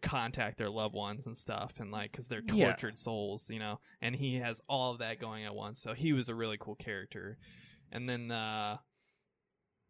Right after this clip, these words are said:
Speaker 1: I don't wanna spoil anything, but there's, there's a few deaths in it that are really, really interesting, and they, they just had a really cool dynamic, and it was a book that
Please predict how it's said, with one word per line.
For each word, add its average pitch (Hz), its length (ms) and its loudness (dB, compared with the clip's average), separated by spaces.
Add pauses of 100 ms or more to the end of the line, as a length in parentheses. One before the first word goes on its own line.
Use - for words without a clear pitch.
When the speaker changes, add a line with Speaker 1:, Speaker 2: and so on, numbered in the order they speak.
(420)
Speaker 1:
I 117 120 2
don't 110 120 0
wanna 107 200 -6
spoil 104 380 -2
anything, 107 340 -8
but 104 140 -8
there's, 104 300 -2 (180)
there's 135 220 2
a 117 340 4
few 120 220 -2
deaths 101 340 -2
in 101 120 -8
it 107 160 -6 (180)
that 104 140 2
are 107 100 2
really, 104 320 2
really 101 260 -2
interesting, 104 640 -8
and 110 160 -14 (480)
they, 202 120 8
they 190 180 8
just 160 180 4
had 143 140 10
a 131 40 8
really 127 300 4
cool 131 240 0
dynamic, 117 520 2
and 117 80 -4
it 110 40 0
was 120 140 0
a 120 60 0
book 127 280 2
that 123 220 4